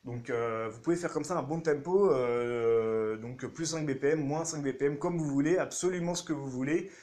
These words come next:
il n'y a aucun souci, puisque vous passez de manière complètement sèche du titre un au titre deux, il ne se mélange jamais. Donc, premier avantage. Deuxième avantage, comme, euh, bah, vous l'avez compris, étant donné qu'il ne se mélange pas,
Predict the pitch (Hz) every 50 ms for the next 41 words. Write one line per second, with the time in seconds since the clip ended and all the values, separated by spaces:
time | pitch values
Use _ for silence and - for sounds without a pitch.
0 | - _ - 123 120 131 143 156 147 175 165 160 160 151 139 - 170 190 190 147
1 | 143 160 - - 147 135 135 151 139 139 - 170 175 185 185 147 131 131 131 127
2 | 131 131 117 - - 151 147 - - 131 131 - - 175 175 170 - - 139 127
3 | 143 139 139 - 156 160 175 - 165 147 143 165 151 - - 139 123 120 127 147
4 | 143 - - - - _ _ _ - 143 139 139 135 - 147 139 156 170 175 143
5 | 135 120 113 135 139 135 113 98 - - _ - - - _ _ - 117 123 -
6 | 156 165 160 160 160 - 151 120 131 135 156 165 156 156 151 160 156 180 185 180
7 | 180 - 135 127 131 127 127 123 123 123 117 117 127 139 139 135 151 151 143 -
8 | 175 175 170 165 160 139 160 160 160 170 175 175 160 143 - 156 151 151 151 151
9 | - - 170 170 170 170 -